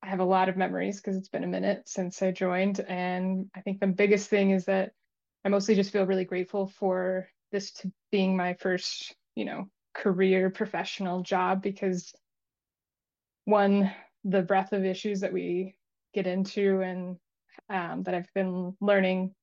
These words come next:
um, you know, over the course of my time here has been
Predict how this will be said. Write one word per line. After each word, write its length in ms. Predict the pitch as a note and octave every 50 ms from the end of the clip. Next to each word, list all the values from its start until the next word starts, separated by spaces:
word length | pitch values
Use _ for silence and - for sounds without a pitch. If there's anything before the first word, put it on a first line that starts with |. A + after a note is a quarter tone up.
| -
um, 560 | G#3 F#3+ F3+ F3+ F3+ F#3+ G3 G3+ G3+ G3 G3 - _ _ _ _ _ _ _ _ _ _ _ _ _ _ _ _ _ _ _ _ _ _ _ _ _
you 100 | - F#3+
know, 100 | F#3 -
over 160 | F#3 G3 G3 F#3+
the 80 | F#3+
course 220 | - G#3+ G3+ G3 -
of 60 | -
my 100 | F3 F3+
time 260 | - - G3 F#3 F#3+
here 360 | F#3+ - G3 F#3 F3 F#3 F#3 -
has 160 | G3 F#3+ -
been 520 | - E3+ D#3+ D#3 F3+ F3+ F3+ F3+ F3 F#3+